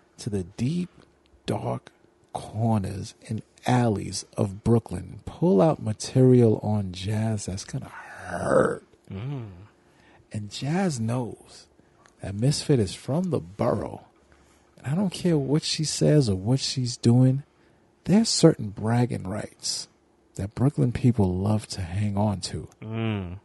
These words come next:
Speaker 1: All right? I know Jazz is the U R L princess. No, no, is that Nunu Nails? U R L princess?
Speaker 2: Either or. Yeah.
Speaker 1: You know what I mean. Jazz is that, she's that queen over there at U R L for, for the ladies.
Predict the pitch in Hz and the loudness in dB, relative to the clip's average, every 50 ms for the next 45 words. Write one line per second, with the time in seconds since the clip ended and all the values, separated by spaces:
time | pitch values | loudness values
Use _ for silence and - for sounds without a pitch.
0 | _ _ _ _ _ - - 90 87 90 90 98 98 104 110 - - _ _ _ | _ _ _ _ _ -10 -8 -4 -2 -2 0 0 0 0 0 -2 -4 _ _ _
1 | _ _ _ _ _ - 110 98 104 117 123 120 113 - 120 120 127 135 139 131 | _ _ _ _ _ -16 -8 -2 0 2 2 2 2 0 2 2 4 6 4 4
2 | 123 127 117 - - 110 104 113 120 123 123 123 120 123 127 123 123 - - - | 2 0 -4 -4 -6 -6 -4 -2 -2 0 0 0 0 2 0 0 0 -2 -2 0
3 | 170 185 190 - - 185 190 190 180 - - - - - _ _ _ _ - _ | 0 0 0 0 2 4 4 4 4 0 -4 -10 -12 -16 _ _ _ _ -20 _
4 | _ _ _ _ _ _ _ _ - - 123 117 104 107 101 92 87 101 113 147 | _ _ _ _ _ _ _ _ 2 6 6 6 8 6 4 2 2 2 2 2
5 | 151 151 165 170 165 170 165 165 175 185 190 185 180 180 - - - _ _ _ | 4 4 2 2 2 2 2 2 2 0 0 -2 -4 -6 -8 -12 -20 _ _ _
6 | _ _ _ _ _ _ _ _ _ - 147 156 160 160 170 165 165 165 160 - | _ _ _ _ _ _ _ _ _ -4 0 0 2 2 2 2 2 2 0 0
7 | - 185 170 165 - 196 190 180 175 - - _ _ _ _ _ _ _ _ - | -4 -6 -6 -6 -6 -8 -8 -8 -8 -12 -16 _ _ _ _ _ _ _ _ -16
8 | - 127 131 113 107 104 107 110 120 123 - _ - 135 135 135 _ _ _ _ | -10 -8 -8 -6 -6 -6 -6 -8 -8 -10 -14 _ -16 -16 -16 -16 _ _ _ _
9 | _ _ _ - 151 175 180 151 120 107 101 95 95 92 90 87 85 87 87 95 | _ _ _ -2 2 4 6 8 8 8 8 6 4 2 0 -2 -4 -4 -8 -10
10 | _ _ _ _ _ - _ _ _ _ _ _ _ _ _ _ _ _ _ - | _ _ _ _ _ -20 _ _ _ _ _ _ _ _ _ _ _ _ _ 0
11 | - 156 160 175 175 156 151 143 131 139 131 127 123 - - - - - - - | 4 6 8 8 8 6 4 4 6 8 8 8 8 4 0 -10 -6 -4 0 0
12 | 190 180 - 165 147 - - - 151 139 127 117 110 107 107 104 104 104 107 104 | 0 6 8 8 8 8 6 4 4 4 6 6 6 6 6 6 4 4 4 2
13 | 101 98 95 101 104 104 98 98 95 92 87 - - - - - 110 95 - - | 2 0 2 2 4 4 4 4 2 0 -2 -6 -10 -10 -4 -4 -4 -4 -2 -2
14 | 104 101 98 92 104 107 - - _ _ - - - | -2 -2 -2 -4 -4 -6 -8 -10 _ _ -20 -20 -20